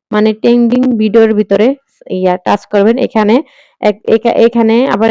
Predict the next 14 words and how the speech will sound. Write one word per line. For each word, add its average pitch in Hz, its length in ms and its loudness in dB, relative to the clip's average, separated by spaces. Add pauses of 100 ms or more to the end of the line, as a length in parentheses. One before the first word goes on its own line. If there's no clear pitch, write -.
এখানে 208 320 -6
আনা 214 180 -2
সার্চ 226 320 0 (100)
দে, 269 180 2
মানে 254 220 0
কিছু 254 300 -6 (260)
একটা 233 280 -2 (380)
লিখে 233 380 2 (640)
আপনার, 226 320 -2
মানে 233 160 0
বুঝি 240 280 0 (140)
আপনি, 226 180 -2 (100)
আমি 214 240 -2
যে 220 160 2